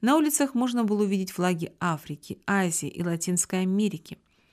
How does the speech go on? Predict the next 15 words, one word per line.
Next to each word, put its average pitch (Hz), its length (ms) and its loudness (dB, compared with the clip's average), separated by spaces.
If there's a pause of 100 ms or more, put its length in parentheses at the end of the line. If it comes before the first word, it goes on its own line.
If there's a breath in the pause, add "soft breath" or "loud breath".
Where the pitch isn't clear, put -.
(520 loud breath)
Церемония 349 480 4
открытия 294 440 0
началась 220 520 0
с - 40 -2
чтения 214 520 2
аятов 170 440 -2
Корана. 160 480 -4 (200)
Затем 202 500 4
было 190 220 4
зачитано 185 560 0
послание 185 640 2
имама 160 340 0
Хомейни. 185 480 0 (1500)
"Быть 208 300 6
угнетенным — 190 720 2